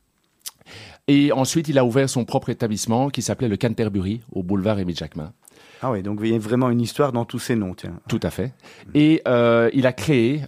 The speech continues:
Speaker 1: euh, le nom et la recette du filet américain. Euh, à ce moment-là,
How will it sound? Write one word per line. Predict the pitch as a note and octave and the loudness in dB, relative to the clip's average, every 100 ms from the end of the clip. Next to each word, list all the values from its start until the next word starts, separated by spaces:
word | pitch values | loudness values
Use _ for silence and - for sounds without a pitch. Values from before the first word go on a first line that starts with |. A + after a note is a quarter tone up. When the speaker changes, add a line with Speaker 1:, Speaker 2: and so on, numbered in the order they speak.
| - | -4
Speaker 1:
euh, | G#2 G2+ G2 F#2+ F#2 F#2 F2+ | 0 2 2 2 2 0 2
le | G2+ G#2+ | 2 4
nom | B2 A#2+ D3+ F#3+ - - | 4 4 0 -6 -6 0
et | C#3+ D#3 | 2 2
la | B2 | 0
recette | A2+ G#2 C#3 A2 | 0 0 -2 -4
du | A2 | -8
filet | - G#2+ | -6 -4
américain. | G2+ F#2 F2 - C2+ - _ - - - - | -2 -4 -6 -10 -14 -16 _ -20 -20 -20 -12
Euh, | - D2+ - | -6 -6 -4
à | |
ce | G#2+ A2 | -6 -4
moment-là, | F#2 F2 F#2+ D#3 | -2 -2 -2 -2